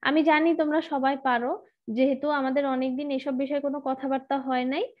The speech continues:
তার জন্য আমি একটু আবার মনে করিয়ে দিচ্ছি। এই যে দেখো ফার্স্টে কি বলছে, to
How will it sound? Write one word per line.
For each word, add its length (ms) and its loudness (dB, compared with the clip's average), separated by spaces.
তার 200 2
জন্য 200 2
আমি 200 2
একটু 240 -2
আবার 220 2
মনে 280 2
করিয়ে 280 -2
দিচ্ছি। 380 -12
এই 100 -2
যে 80 0
দেখো 340 -2
ফার্স্টে 360 0
কি 160 -2
বলছে, 400 -2
to 60 0